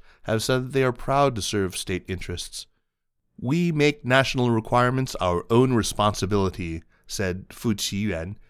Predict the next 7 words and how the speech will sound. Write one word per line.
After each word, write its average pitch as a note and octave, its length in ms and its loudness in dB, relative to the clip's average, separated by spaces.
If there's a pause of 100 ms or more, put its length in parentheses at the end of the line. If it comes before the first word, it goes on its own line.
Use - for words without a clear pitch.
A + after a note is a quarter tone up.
a F#2 180 2
Newtek G#2+ 540 0
Netherlands G2 600 0
manager, F2+ 540 -4 (200)
in F#2 160 -4
twenty F#2 300 -6
seventeen. F#2 640 -6